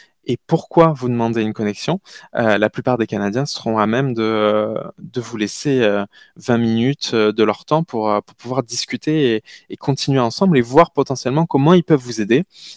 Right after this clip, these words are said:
À partir du moment où vous êtes précis, euh, les Canadiens sont vraiment prêts à vous aider. Euh, j'ai in-,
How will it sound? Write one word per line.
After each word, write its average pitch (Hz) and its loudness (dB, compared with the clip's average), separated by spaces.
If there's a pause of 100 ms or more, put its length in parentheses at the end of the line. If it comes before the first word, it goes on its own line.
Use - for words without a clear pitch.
À - -6
partir 139 -4
du 160 2
moment 165 4
où 147 0
vous 120 -6
êtes 101 -2
précis, - -4 (720)
euh, 117 0
les 117 0
Canadiens 120 0
sont - -6
vraiment 120 -2
prêts - -10
à 113 -2
vous 107 -12
aider. 92 -10 (2000)
Euh, 120 4
j'ai 120 6
in-, 131 4